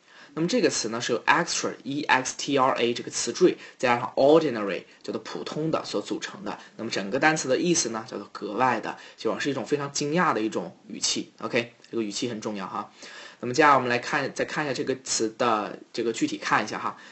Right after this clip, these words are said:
这个词根呢，来自于O R D I N，O R D I，它表示意思叫做 order，叫做命令、顺序。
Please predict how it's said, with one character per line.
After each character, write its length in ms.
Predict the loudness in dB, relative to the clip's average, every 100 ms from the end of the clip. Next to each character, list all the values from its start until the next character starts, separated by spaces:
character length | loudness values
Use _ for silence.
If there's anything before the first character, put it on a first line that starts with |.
| -20 -8
这 80 | -2
个 80 | 0
词 240 | 2 2
根 220 | 4 2
呢， 100 | 2
来 160 | 2 0
自 140 | 0
于 40 | 0
O 260 | 4 6 6
R 320 | 6 4 0
D 160 | -6 -4
I 180 | -2 -4
N，O 500 | -6 -10 -2 2 4
R 180 | 4
D 160 | 2 -2
I， 120 | -4
它 160 | -4 -4
表 120 | -2
示 140 | -2 -2
意 100 | -2
思 120 | -4
叫 80 | -4
做 120 | 6
order， 340 | 8 8 6 -2
叫 140 | -4
做 80 | -2
命 260 | 2 2
令、 140 | 2 -4
顺 300 | -2 0 0
序。 180 | -4